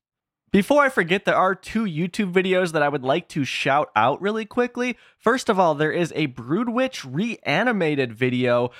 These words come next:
that has all sorts of animators coming together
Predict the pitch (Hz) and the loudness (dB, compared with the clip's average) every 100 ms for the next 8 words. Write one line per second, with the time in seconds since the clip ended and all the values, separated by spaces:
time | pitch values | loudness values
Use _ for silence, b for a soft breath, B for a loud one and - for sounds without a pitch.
0 | B 143 143 156 143 - 247 240 - 214 | B 0 2 0 0 2 2 2 0 0
1 | 208 185 160 160 160 156 147 147 - - | 0 -2 0 2 0 0 0 -2 -6 -18
2 | _ - 180 175 170 135 139 139 143 135 | _ 0 2 2 0 2 2 2 0 -2